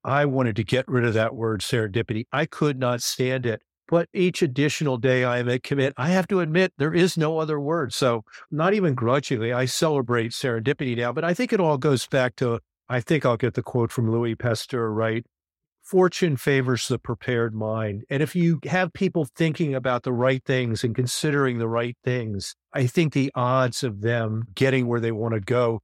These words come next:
I think they're better. They're not perfect and they're not a hundred percent, but they're better. And, uh, you know, the other kind of weird, and maybe this falls in a different type of serendipity. In one of my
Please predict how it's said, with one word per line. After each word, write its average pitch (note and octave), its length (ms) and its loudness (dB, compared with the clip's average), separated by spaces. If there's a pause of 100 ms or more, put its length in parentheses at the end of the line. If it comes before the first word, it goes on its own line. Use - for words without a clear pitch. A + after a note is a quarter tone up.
(120)
I B2+ 100 -2
think E3 200 0
they're B2+ 160 2
better. G2 560 -2 (580)
They're E3 140 2
not G#3+ 240 2
perfect - 560 -2 (100)
and C3+ 140 0
they're C#3+ 140 -2
not D#3 180 2
a D3 40 2
hundred D#3 200 0
percent, C#3 400 -2
but C3+ 140 -2
they're B2+ 160 2
better. C3 540 2
And, D3 300 0
uh, E3 140 -4
you G3 80 2
know, F#3 120 2
the F3+ 100 2
other F3 280 2 (120)
kind C3 240 -2
of A2 100 -2 (220)
weird, C3 440 2
and C3+ 120 0
maybe D#3+ 240 2
this C#3 180 2
falls B2 340 2
in C3 60 2
a A2+ 80 -2
different C3 260 0
type C3 260 0
of A#2+ 100 -2
serendipity. A#2+ 880 0
In D3 180 0
one F#3 160 4
of F3+ 80 4
my C3+ 440 2